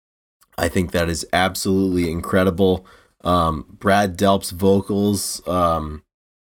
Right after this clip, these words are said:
just, I mean, there's, there's n-, there's not a single song on there that's, you know, that's skippable. Um, it's such a complete effort, I would say. So I think I would, I would definitely,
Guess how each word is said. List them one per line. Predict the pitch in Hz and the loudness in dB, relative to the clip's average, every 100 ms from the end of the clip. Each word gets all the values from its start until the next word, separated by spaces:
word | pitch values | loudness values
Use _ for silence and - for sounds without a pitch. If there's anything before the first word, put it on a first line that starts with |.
| _ _ _ _ _ _ _ - | _ _ _ _ _ _ _ -8
just, | 95 90 - - | -4 -4 -4 -2
I | 107 | 0
mean, | 104 | 2
there's, | 120 113 | 0 -2
there's | - 131 120 | -4 -2 2
n-, | 135 147 156 | 4 4 2
there's | 104 151 | 0 2
not | 165 165 | 2 2
a | 139 | 2
single | - 151 120 | 2 2 2
song | - 123 113 | 2 2 4
on | 101 92 | 4 4
there | 90 87 | 4 2
that's, | 85 - - - | 0 -2 -8 -4
you | 87 | -2
know, | 82 82 - - - _ _ _ - | -2 -4 -10 -12 -12 _ _ _ -14
that's | 95 - - | -10 -8 -6
skippable. | 107 95 80 80 76 - - _ - | -4 -4 -4 -4 -4 -6 -18 _ -4
Um, | 82 82 | -2 0
it's | 90 98 | -2 -2
such | 113 104 | -4 -2
a | 104 | -2
complete | 107 95 101 95 | 0 0 2 2
effort, | 87 87 90 82 | 2 0 -2 -2
I | 82 | -2
would | 82 80 | -2 -4
say. | - 82 | -4 -2
So | 80 90 | -2 -2
I | 82 | -4
think | 95 127 - - | -2 -6 -6 -4
I | 101 | 0
would, | 98 - | 0 -2
I | 87 | -4
would | 87 | -2
definitely, | 101 101 117 | -4 -2 -4